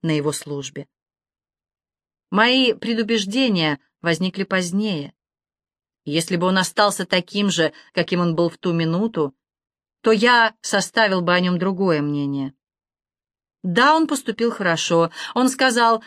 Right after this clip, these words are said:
«Вам не подобает преклонять предо мною колени, мой несравненный полководец.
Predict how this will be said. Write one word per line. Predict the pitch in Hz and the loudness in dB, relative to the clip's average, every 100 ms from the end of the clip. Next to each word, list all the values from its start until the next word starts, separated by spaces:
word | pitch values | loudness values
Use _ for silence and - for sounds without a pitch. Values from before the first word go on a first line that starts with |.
| - | -4
«Вам | 202 254 262 | 2 4 4
не | 269 | 2
подобает | 254 285 226 233 240 240 - | 2 2 4 2 2 0 -2
преклонять | 226 220 220 220 220 | -2 2 2 4 2
предо | - 220 214 | 0 0 2
мною | 220 214 214 | 2 0 2
колени, | 208 208 208 202 202 - _ _ _ - | 2 2 2 0 -4 -10 _ _ _ -2
мой | 165 | 0
несравненный | 180 180 196 202 190 214 214 208 | 2 2 0 2 2 2 2 0
полководец. | 208 202 190 190 185 180 - | -2 0 0 0 -2 -4 -8